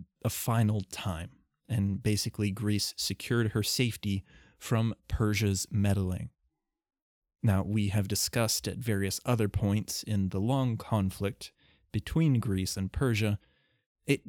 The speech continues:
really never took the Persians all that long to rebuild their naval strength.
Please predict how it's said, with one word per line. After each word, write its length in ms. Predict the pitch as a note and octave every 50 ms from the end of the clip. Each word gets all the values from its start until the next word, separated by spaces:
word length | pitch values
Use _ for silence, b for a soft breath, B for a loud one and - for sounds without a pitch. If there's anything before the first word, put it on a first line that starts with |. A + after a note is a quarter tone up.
| -
really 260 | - D3 F3+ G#3 G#3
never 260 | F#3+ E3+ E3 D3 C#3 C3
took 280 | - - D3 B2+ -
the 80 | - -
Persians 560 | - - C#3+ C3 B2+ A#2+ A2+ A2+ G#2+ G#2 -
all 300 | - - A2+ A2+ A#2 A2
that 400 | G#2 G2 G#2+ A2 B2 C#3+ - -
long 580 | - A2+ A2 G#2 G2 G2 G2 G2 F#2+ F#2+ F#2+ - -
to 340 | - - - A2 G#2 G#2 -
rebuild 760 | F#2+ A2+ A2+ A2+ A2+ A2+ G#2 A2+ A2 A2 A2 A2 G#2 G#2 G#2+ -
their 460 | - A2+ G2+ G#2 G2+ G2+ F#2+ F#2+ - -
naval 460 | - A#2 G#2+ G#2+ G#2 G#2 F#2+ F#2+ F#2
strength. 680 | - - - - - - G2+ F2 F2 - - - -